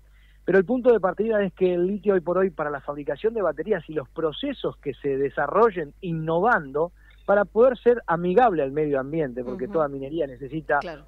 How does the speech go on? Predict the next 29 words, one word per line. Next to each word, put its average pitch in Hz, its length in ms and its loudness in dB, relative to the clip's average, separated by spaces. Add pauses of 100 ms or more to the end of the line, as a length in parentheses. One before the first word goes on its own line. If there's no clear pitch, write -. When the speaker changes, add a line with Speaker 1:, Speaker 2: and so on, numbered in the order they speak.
Speaker 1:
un 185 160 -2
proceso 170 400 -2
amigable 151 560 2
al 127 80 -4
medio 151 300 -2
ambiente, 147 600 -2 (380)
es 254 160 0
el 233 160 0
que 185 120 4
conecta 196 520 2
justamente 180 880 -2 (260)
la 170 220 4
fabricación 160 640 0
de 196 80 2
baterías 190 640 2
y 151 60 -6
la 135 100 -2
fabricación 139 640 -6
en 147 60 -6
relación 131 420 -8
a 147 40 -4
las 120 140 -6
baterías 143 460 -8
de 156 260 -4 (280)
los 139 160 -2
vehículos 143 440 -4
eléctricos 196 640 0
y 139 160 -8
los 135 320 -6